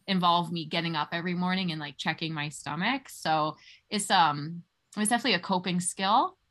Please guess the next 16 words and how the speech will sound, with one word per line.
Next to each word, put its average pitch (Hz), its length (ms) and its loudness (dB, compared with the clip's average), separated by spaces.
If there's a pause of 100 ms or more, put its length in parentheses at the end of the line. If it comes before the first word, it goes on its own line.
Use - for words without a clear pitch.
(220)
a 180 80 -2
feeling 196 440 -2
of, 175 260 0
like, 175 260 -4
feeling 180 320 -4
like 180 160 -4
I 180 60 -4
have 170 220 -4
some 190 220 -4
sense 202 320 -4
or 185 280 -2 (120)
sense 180 340 -6
of, 170 260 -4
like, 160 300 -10 (800)
purpose 180 560 0
or 147 240 -6